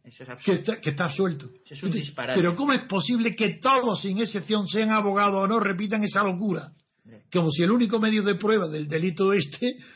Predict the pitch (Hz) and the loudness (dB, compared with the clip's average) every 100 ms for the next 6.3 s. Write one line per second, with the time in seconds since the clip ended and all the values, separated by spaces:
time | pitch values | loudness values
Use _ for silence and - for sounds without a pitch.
0 | _ 180 185 190 175 196 202 208 214 190 | _ 0 2 2 0 -2 0 2 2 2
1 | 208 196 202 220 220 208 165 214 214 185 | 2 4 4 2 2 0 0 2 2 2
2 | 196 180 143 196 - 202 196 196 147 202 | -2 -2 -4 -6 -6 -2 0 0 0 0
3 | 208 170 160 165 185 175 185 175 196 165 | 2 2 2 2 0 0 -2 -2 -4 -4
4 | 165 147 160 170 165 156 175 170 - - | -4 -4 -4 -2 -2 -4 -8 -10 -16 -2
5 | 208 220 202 208 185 202 202 185 156 151 | 2 2 2 0 2 0 0 -2 -2 -4
6 | 139 127 | -6 -8